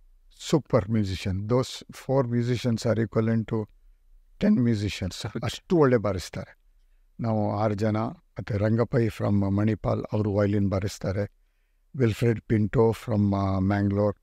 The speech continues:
Speaker 1: ಬೇಸ್ ಗಿಟಾರ್ ಬಾರಿಸ್ತಾರೆ. ನಾವು ಇಷ್ಟು ಜನ ಕೂಡಿ ಸ್ಟೇಜ್ ಮೇಲೆ ಇರ್ತೇವೆ.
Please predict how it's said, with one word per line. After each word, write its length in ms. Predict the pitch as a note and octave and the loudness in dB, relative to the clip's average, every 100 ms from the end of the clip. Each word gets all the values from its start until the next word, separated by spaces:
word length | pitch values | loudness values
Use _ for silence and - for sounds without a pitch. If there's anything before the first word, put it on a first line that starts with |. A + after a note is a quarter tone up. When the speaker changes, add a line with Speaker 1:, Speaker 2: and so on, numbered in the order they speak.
| - | -10
Speaker 1:
ಬೇಸ್ 320 | F#2+ G#2+ F#2 | 0 2 2
ಗಿಟಾರ್ 300 | G#2 G#2 F#2+ | 0 0 -2
ಬಾರಿಸ್ತಾರೆ. 640 | F#2+ F2+ - F#2 F#2+ - _ _ _ _ _ _ - | -2 -4 -4 -8 -8 -10 _ _ _ _ _ _ -6
ನಾವು 160 | G#2 G#2+ | -2 -2
ಇಷ್ಟು 200 | - - | -2 0
ಜನ 200 | A2 A2 | 0 0
ಕೂಡಿ 280 | - G#2+ | -2 -2
ಸ್ಟೇಜ್ 360 | G2+ - G#2+ G2+ | -2 -2 -2 0
ಮೇಲೆ 240 | G#2 G#2 | 0 2
ಇರ್ತೇವೆ. 520 | G#2+ - G#2+ G#2 B2+ | 0 -2 -2 -2 -4